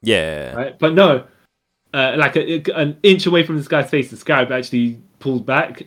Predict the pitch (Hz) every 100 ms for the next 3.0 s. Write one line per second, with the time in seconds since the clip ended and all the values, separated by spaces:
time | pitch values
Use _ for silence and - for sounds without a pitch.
0 | 127 120 113 85 80 104 107 113 120 117
1 | 151 156 - - _ _ - 131 127 143
2 | 147 131 123 120 120 - 131 123 104